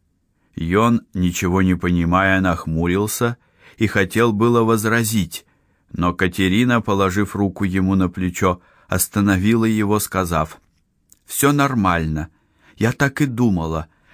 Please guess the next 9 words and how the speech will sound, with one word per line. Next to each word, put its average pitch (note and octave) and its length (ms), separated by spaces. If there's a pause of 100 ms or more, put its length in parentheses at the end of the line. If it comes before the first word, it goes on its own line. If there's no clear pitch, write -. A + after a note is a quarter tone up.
(120)
Подожду A#2+ 540
вас C3+ 340
в G#2+ 80
машине». F#2 640 (920)
«Ты F#2+ 140
уверена?» F#2 760 (340)
спросил G#2 560
Йон. G2 420 (680)
«Абсолютно», F#2+ 840